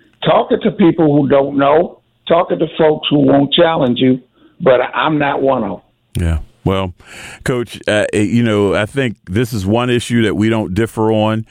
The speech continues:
Speaker 2: Uh, neither one of us wanna go out and do mass arrests of squeegee kids. That's not what we wanna do. We wanna hold them
Speaker 1: No.
Speaker 2: accountable, no different than you would want your child held responsible or your players on your team or whatever, your, your workers in your business environment.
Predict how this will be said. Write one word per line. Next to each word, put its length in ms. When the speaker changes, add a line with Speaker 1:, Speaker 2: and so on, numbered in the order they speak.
Speaker 2:
Uh, 240
neither 400
one 220
of 140
us 160
wanna 240
go 180
out 180
and 140
do 140
mass 360
arrests 360
of 80
squeegee 400
kids. 340
That's 240
not 300
what 100
we 140
wanna 220
do. 220
We 140
wanna 240
hold 240
them 120
Speaker 1:
No. 120
Speaker 2:
accountable, 580
no 220
different 480
than 380
you 200
would 140
want 220
your 180
child 540
held 300
responsible 720
or 240
your 320
players 420
on 160
your 140
team 440
or 140
whatever, 480
your, 320
your 180
workers 540
in 220
your 140
business 440
environment. 560